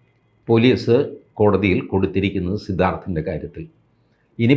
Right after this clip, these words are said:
ബാക്കി പിന്നാലെ പിന്നാലെ വരും. ആയിരത്തി തൊള്ളായിരത്തി തൊണ്ണൂറ്റിയാറിൽ പമ്പ പരുമല ദേവസ്വം ബോർഡ് കോളേജിൽ അന്ന് പമ്പയാറ്റിൽ മുക്കിക്കൊന്ന, മുങ്ങി മരിച്ചു എന്നൊക്കെ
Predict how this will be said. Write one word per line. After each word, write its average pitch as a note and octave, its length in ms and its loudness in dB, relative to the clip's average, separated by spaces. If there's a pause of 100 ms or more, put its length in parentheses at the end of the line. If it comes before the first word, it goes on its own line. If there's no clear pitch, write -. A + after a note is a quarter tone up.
ബാക്കി B2 380 2
പിന്നാലെ B2+ 380 2
പിന്നാലെ A2+ 460 -2 (120)
വരും. F2+ 220 -6 (1000)
ആയിരത്തി D3 240 0
തൊള്ളായിരത്തി D3 400 2 (100)
തൊണ്ണൂറ്റിയാറിൽ A#2+ 920 2 (580)
പമ്പ B2+ 280 2 (440)
പരുമല A#2+ 380 4 (140)
ദേവസ്വം C#3+ 400 2
ബോർഡ് A#2+ 260 2
കോളേജിൽ F#2+ 400 2 (580)
അന്ന് B2+ 160 4 (120)
പമ്പയാറ്റിൽ A2+ 720 2 (720)
മുക്കിക്കൊന്ന, B2+ 680 0 (420)
മുങ്ങി A#2 260 2
മരിച്ചു A#2 380 0
എന്നൊക്കെ A2 200 -2